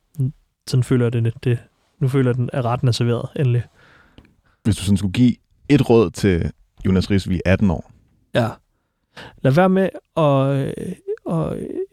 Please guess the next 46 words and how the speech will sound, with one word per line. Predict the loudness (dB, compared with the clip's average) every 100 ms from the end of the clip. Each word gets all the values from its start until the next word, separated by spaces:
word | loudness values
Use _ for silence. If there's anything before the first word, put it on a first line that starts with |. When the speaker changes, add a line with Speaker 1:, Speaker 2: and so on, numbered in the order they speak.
| -6 -6 -2
Speaker 1:
ikke | 0 4
ville | 4 4
noget. | 4 2 0 -2 _ _ _ _ _ _ _ _ _ -2
Det | 2 2
er | 2 -2 -6
totalt | -12 -10 -4 0 0
okay | 0 0 -2 -2
at | 0 2
ville | 2 2
lige | 0
præcis, | -2 -2 0
hvad | 0
man | 2
har | 0
lyst | -2
til | -4
i |
sit | -4 -2
liv, | -2 0
når | 0 0
som | 0 -2
helst. | -2 -8 -14 -20 _ _ _ _ _
Men | 2
man | 4
må | 2
ikke | 2
ville | 0 0
ingenting, | 2 2 2 -2 -10 -12
fordi | -6 -4
det | 0
udvikler | 0 0 0 -2
ikke | -4
en. | -4 -6 -10 _
Og | _ -4
jeg | 0
brugte | 0 0
tre | -4 -2 0
år | 0
i |
gymnasiet | 0 0 -2 -4
på | -2
ikke | 0
at | 0
ville | 0
noget. | -2 -4 -8 _ _ _ _ _ _ _ _ -8
Altså, | -8